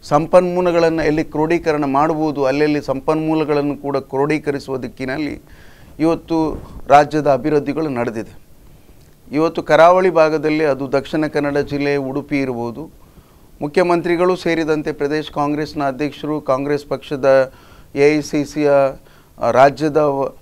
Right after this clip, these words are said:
ಒಂದು ಉಸ್ತುವಾರಿಯನ್ನು ನೋಡ್ಕೊಳ್ತಕ್ಕಂಥ ಎಂ ಸಿ ವೇಣು-, ವೇಣುಗೋಪಾಲ್ ಅವರು ಇರ್ಬೋದು,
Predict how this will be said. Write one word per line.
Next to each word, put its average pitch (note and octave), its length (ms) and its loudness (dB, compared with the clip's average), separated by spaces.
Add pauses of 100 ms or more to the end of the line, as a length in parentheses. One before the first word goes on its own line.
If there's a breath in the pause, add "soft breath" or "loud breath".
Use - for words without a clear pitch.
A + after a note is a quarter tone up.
(260 soft breath)
ಒಂದು C#3 460 -2
ಉಸ್ತುವಾರಿಯನ್ನು D3+ 760 0
ನೋಡ್ಕೊಳ್ತಕ್ಕಂಥ C3+ 840 -6
ಎಂ C3+ 280 -2
ಸಿ C#3 140 -8
ವೇಣು-, C3+ 360 -2
ವೇಣುಗೋಪಾಲ್ C#3+ 720 2
ಅವರು C3 180 -2
ಇರ್ಬೋದು, B2 500 -6